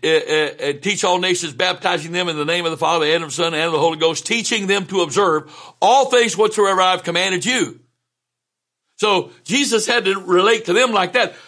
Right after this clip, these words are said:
Paul got all of that on his own, not through them. Now, that's pretty amazing.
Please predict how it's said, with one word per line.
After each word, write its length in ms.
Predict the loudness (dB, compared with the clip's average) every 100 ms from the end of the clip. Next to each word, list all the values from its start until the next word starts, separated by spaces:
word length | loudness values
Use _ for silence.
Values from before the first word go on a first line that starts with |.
| _
Paul 320 | 0 2 4 4
got 200 | 2 4
all 260 | 4 4
of 80 | 2
that 200 | 0 0
on 160 | -2 -2
his 260 | -2 -2 -2
own, 680 | -2 -2 -4 -6 -10 -12 -12
not 320 | -2 -2 -2
through 240 | -6 -4 -2
them. 340 | -4 -4 -14 _ _ _ _ _ _ _ _ _ _ _ _ _ _ _ _ _ _ _ _ _ _ _ _ _ _
Now, 140 | -4 -2
that's 160 | -2
pretty 200 | -4 -4
amazing. 480 | -2 -2 -2 -10 -18